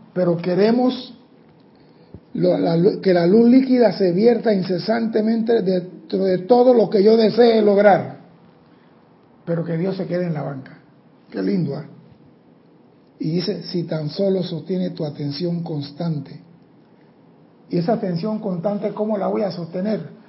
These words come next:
Primero, sobre la magna presencia yo soy.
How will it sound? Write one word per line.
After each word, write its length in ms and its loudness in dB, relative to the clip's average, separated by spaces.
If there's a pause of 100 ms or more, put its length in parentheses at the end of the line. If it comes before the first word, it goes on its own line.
(280)
Primero, 720 6 (200)
sobre 300 4
la 100 4
magna 380 0
presencia 500 -4
yo 140 -6
soy. 280 -16